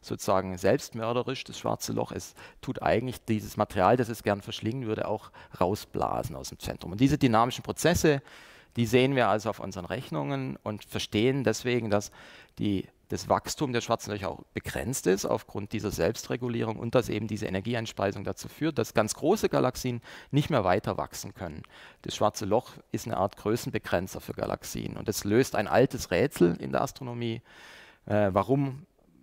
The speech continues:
übersteigen eigentlich die maximalen Größen der Galaxien kein, eine bestimmte Grenze einfach nicht? Die ist sehr scharf begrenzt.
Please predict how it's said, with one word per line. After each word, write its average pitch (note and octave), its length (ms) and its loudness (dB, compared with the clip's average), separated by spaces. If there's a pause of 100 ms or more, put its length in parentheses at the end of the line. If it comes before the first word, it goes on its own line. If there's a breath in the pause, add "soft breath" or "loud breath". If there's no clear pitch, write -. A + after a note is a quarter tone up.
(180)
übersteigen A2 640 2
eigentlich G#2 280 -2
die - 80 -6
maximalen G2+ 680 0
Größen G2 440 -2
der G#2+ 80 0
Galaxien G2 560 -4
kein, G2 320 -2
eine G2 200 -2
bestimmte G2 360 -8
Grenze - 440 -2
einfach - 300 -8
nicht? - 280 -10 (340 loud breath)
Die - 100 -4
ist G2 140 -2
sehr G2 180 4
scharf G2 320 0
begrenzt. A2+ 640 -4